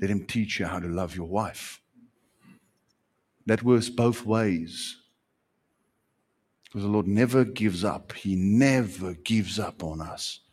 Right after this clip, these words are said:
God doesn't scream at me, so I try not to scream at my children. Hello? I try not to.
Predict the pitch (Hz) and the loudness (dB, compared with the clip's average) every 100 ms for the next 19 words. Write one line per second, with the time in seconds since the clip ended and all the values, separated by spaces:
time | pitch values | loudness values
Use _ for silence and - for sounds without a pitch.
0 | _ _ _ _ _ _ _ _ _ _ | _ _ _ _ _ _ _ _ _ _
1 | _ _ _ _ _ _ _ _ _ _ | _ _ _ _ _ _ _ _ _ _
2 | _ _ _ _ _ _ _ _ _ _ | _ _ _ _ _ _ _ _ _ _
3 | _ _ 104 117 123 120 107 - - 123 | _ _ 6 8 8 4 2 0 4 6
4 | 113 101 110 110 101 - - - _ _ | 6 6 4 4 0 -6 -16 -20 _ _
5 | _ _ _ _ _ - 117 107 - 127 | _ _ _ _ _ -2 2 2 2 4
6 | 131 107 - - - 90 87 90 80 - | 6 6 2 -4 -2 -2 -2 -4 -6 -6
7 | 80 69 80 - _ _ _ - _ _ | -8 -10 -14 -18 _ _ _ -20 _ _
8 | _ _ _ _ _ _ _ _ _ _ | _ _ _ _ _ _ _ _ _ _
9 | _ _ _ _ - 90 127 147 - _ | _ _ _ _ -8 -2 -2 -2 -10 _
10 | _ _ _ - 87 - 117 107 80 - | _ _ _ -12 -8 0 2 2 0 -6